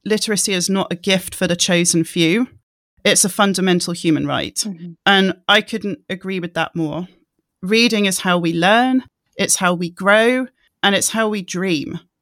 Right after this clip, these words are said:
Speaker 1: Because when we're informed by different information sets and our minds are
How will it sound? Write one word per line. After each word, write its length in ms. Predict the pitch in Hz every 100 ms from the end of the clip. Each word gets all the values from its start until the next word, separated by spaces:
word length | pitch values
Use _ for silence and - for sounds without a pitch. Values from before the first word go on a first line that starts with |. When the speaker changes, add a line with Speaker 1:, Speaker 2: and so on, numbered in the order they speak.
| _ -
Speaker 1:
Because 420 | 202 208 196 196
when 280 | 208 220 220
we're 180 | 220 220
informed 680 | 208 - 240 233 226 208
by 320 | 208 196 185 180 _
different 420 | 226 220 214 190 180
information 680 | 202 180 190 190 196 - 180
sets 420 | - 165 - -
and 120 | 185
our 180 | 170 170
minds 480 | 185 196 214 208 180
are 240 | 165 170